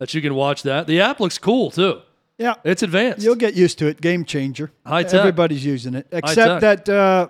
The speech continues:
Speaker 2: e-, everything's to catcher. Whoever's doing it, uh, second game in a row. So every ground ball, line drive, base hit to catcher.
Speaker 1: Yeah.
Speaker 2: So we don't know where the ball goes on anything. We
Speaker 1: Someone's gotta freshen that up.
Speaker 2: Well, I'm gonna get to this game in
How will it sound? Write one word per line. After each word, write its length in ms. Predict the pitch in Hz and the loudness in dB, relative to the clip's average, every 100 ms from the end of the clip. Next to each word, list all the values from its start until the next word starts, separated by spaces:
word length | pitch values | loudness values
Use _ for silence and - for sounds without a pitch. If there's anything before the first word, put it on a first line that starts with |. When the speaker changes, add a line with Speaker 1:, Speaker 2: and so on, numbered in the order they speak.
| - | -2
Speaker 2:
e-, 60 | |
everything's 580 | 214 208 233 233 226 214 | -4 0 0 0 -2 -4
to 80 | - | -6
catcher. 400 | - 240 196 - - _ _ _ _ | -2 -2 -2 -8 -20 _ _ _ _
Whoever's 420 | 180 190 170 139 | 2 2 2 -4
doing 340 | 135 180 165 143 | 0 2 2 0
it, 240 | 139 - | -4 -6
uh, 220 | 143 139 135 | -8 -8 -8
second 380 | - 214 185 175 | -4 -2 -2 -4
game 200 | 165 160 | -4 -4
in 80 | 143 | -4
a 60 | |
row. 340 | 143 196 170 104 | -2 0 0 -4
So 260 | - 143 135 | -8 -6 -4
every 260 | 180 175 | -2 -2
ground 320 | 156 170 165 156 | 0 0 -2 0
ball, 380 | 156 156 151 - _ - | 2 2 0 -4 _ 0
line 320 | 190 208 208 | 2 4 2
drive, 500 | 160 190 196 190 135 | 0 2 4 2 2
base 280 | 196 185 - | 2 2 2
hit 300 | 185 165 _ _ - | 0 0 _ _ -8
to 100 | 180 | -6
catcher. 420 | - 180 - - _ _ _ _ | 0 0 0 -10 _ _ _ _
Speaker 1:
Yeah. 140 | 139 131 | -4 0
Speaker 2:
So 120 | 165 | 2
we 80 | 170 | 2
don't 120 | 175 | 0
know 120 | 165 | 0
where 180 | 160 156 | 0 0
the 80 | 139 | 0
ball 280 | 123 143 127 | 2 2 2
goes 320 | 120 113 110 | -4 -10 -10
on 160 | 117 113 | -10 -10
anything. 380 | 113 104 120 | -12 -14 -14
We 140 | 123 120 _ - | -12 -14 _ -6
Speaker 1:
Someone's 260 | 156 170 | -4 -2
gotta 140 | 156 147 | -2 -2
freshen 380 | 151 143 - | -2 -4 -4
that 160 | 127 113 | -8 -6
up. 240 | 113 92 - | -6 -8 -10
Speaker 2:
Well, 140 | 135 | -8
I'm 280 | 131 139 139 | -6 -6 -6
gonna 380 | 147 131 123 120 _ - 131 | -4 -2 -4 -6 _ -20 -2
get 200 | 202 220 | -2 0
to 80 | 160 | -2
this 200 | 143 - | -2 -4
game 520 | 139 131 127 135 135 - _ 156 | -6 -6 -6 -6 -8 -12 _ -14
in 220 | 131 | -14